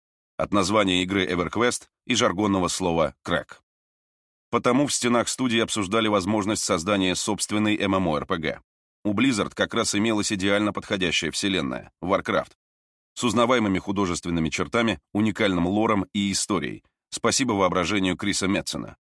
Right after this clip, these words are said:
Вскоре главы проекта Nomad собрались, чтобы обсудить дальнейшие действия. Стоит ли отменить разработку и переключиться на создание собственной EverQuest? "Мы проголосовали", рассказывает Стинет,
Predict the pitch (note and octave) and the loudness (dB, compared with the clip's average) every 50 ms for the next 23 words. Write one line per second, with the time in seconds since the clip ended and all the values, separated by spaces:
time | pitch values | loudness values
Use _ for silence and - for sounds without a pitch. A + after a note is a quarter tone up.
0 | _ _ _ _ _ _ _ _ _ - - - C3 C3+ C3 B2 G#2 A#2+ A#2+ A2+ | _ _ _ _ _ _ _ _ _ -6 -4 0 0 0 0 2 2 4 4 4
1 | G#2+ G2+ - G#2 G#2 G#2 G2+ - G#2 G2 G2+ G#2+ G#2 G2 F2+ - - - F#2+ F#2 | 2 2 2 2 2 2 2 0 0 0 2 2 2 0 0 -2 -2 -2 0 0
2 | F#2+ F#2+ A2+ A#2+ - - - - - - A#2 G#2+ A2 G#2 - - - G2 G#2 A2+ | 2 2 2 0 -2 -4 -4 -6 -4 -2 0 0 0 0 0 -2 -4 -4 -4 -4
3 | - - G2 G2 G2 G2 G2 F#2+ F2+ - - G2+ G2 F#2+ A2 F#2 D2+ - - - | -4 -4 -2 0 2 2 2 2 2 0 0 -2 -2 0 -2 -2 -2 -4 -6 -8
4 | B1+ A#1 - _ _ _ _ _ - - - - B2+ A#2+ F#2+ G2+ A2 G2 F#2 G#2+ | -10 -10 -12 _ _ _ _ _ -10 -6 -2 0 0 2 2 2 0 0 2 0
5 | A#2 A#2 G2+ - D#2+ E2 D2+ D#2+ F2 F2 G2+ A2 G#2 - G#2+ G2 - - _ A2 | 0 0 0 0 -2 -4 -2 0 0 0 0 -2 -2 -2 -2 -2 -4 -4 _ -4
6 | A2 - A#2 G#2+ G2 - G#2 F#2 - - G2+ - - G2 F#2+ F2+ - G#2+ F#2 F2 | -2 0 -2 -2 -2 -2 -2 -2 -2 -2 -2 -2 -2 -2 -2 -2 0 -2 -2 0
7 | F#2+ F#2 E2+ E2 D#2+ - - G2 D2+ - - F#2 F2+ F2+ F2+ - F#2+ F2+ - - | 0 0 0 0 -2 -2 -4 -4 -6 -4 -4 -2 -2 -2 -2 -2 -2 -2 -2 -2
8 | - A#2 F#2 C2+ - - _ _ _ _ _ _ _ _ _ _ _ _ _ _ | -2 -2 -2 -2 -4 -10 _ _ _ _ _ _ _ _ _ _ _ _ _ _
9 | _ - A2 C3 B2 A#2+ A#2 A2+ A2+ A2 - - A2+ F#2+ D#2 C2+ A1+ G#1+ - _ | _ -2 -2 0 0 0 0 0 0 0 0 0 0 0 0 -2 -6 -8 -14 _
10 | - D#2+ D#2 D2 - - D2+ C2+ D2 C#2 C#2 - - - D#2 C2+ B1 - - | -6 -4 -4 -4 -2 -4 -4 -4 -4 -6 -6 -6 -6 -6 -6 -8 -8 -10 -14